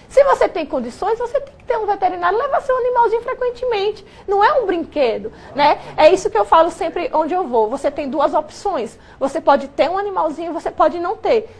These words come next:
Se você optar por ter, você tem que cuidar por pelo menos quinze anos. Então, é uma escolha séria, você tem que ter ciên-, ciência de que você pode dar essa,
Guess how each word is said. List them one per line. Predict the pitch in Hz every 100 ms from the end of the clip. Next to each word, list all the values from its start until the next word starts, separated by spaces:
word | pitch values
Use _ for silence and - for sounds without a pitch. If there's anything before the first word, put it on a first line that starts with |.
| -
Se | -
você | 508 480 415
optar | 392 - 311
por | 311 302
ter, | - 359
você | 359 - 392
tem | 480 539
que | 427
cuidar | - 277 233 196 - - - -
por | 330 320
pelo | 311 311
menos | 277 285 -
quinze | - 294 254 339
anos. | 240 220 214 220
Então, | 247 247 254
é | -
uma | 269 277
escolha | - - 247 247 240 - -
séria, | - 311 269 254 320
você | 311 311
tem | 311 302
que |
ter | 269 285
ciên-, | - 392 330 -
ciência | - 359 320 370
de | 330 -
que | 359
você | 370 -
pode | - 294 277 311
dar | 277
essa, | 294 -